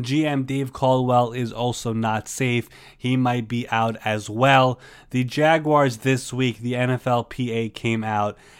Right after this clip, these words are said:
and said that twenty-five percent of grievances in the N F L come from the Jacksonville Jaguars. That could be, um, something to do with Tom Coughlin, who's still very into the old school era. Um, so the Jaguars could be making some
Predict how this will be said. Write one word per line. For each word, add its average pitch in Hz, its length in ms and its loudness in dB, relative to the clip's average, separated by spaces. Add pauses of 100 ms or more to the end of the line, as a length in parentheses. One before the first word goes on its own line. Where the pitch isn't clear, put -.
(100)
and 117 200 -4
said 123 420 -2
that 113 280 0
twenty-five 185 640 0
percent 135 400 -2
of 113 160 -4
grievances 123 640 -4
in 120 220 -6
the 120 180 -2
N 117 180 -2
F 110 280 -4
L 120 240 0
come 123 300 -2
from 117 160 -4
the 110 100 -2
Jacksonville 110 600 -6
Jaguars. 117 720 0 (360)
That 139 360 2
could 139 360 -2
be, 123 380 -4 (400)
um, 110 420 0
something 127 460 -2
to 117 100 -2
do 120 200 -2
with 113 180 -4
Tom 113 300 -2
Coughlin, 123 520 -4
who's 110 200 -6
still 120 400 -4
very 117 360 -4
into 113 260 -8
the 107 180 -6
old 123 280 -4
school 113 460 -4 (100)
era. 107 400 0 (420)
Um, 107 360 0
so - 180 -6
the 120 80 -2
Jaguars 131 540 0
could 123 160 -2
be 123 80 0
making 120 380 -4
some 110 340 -4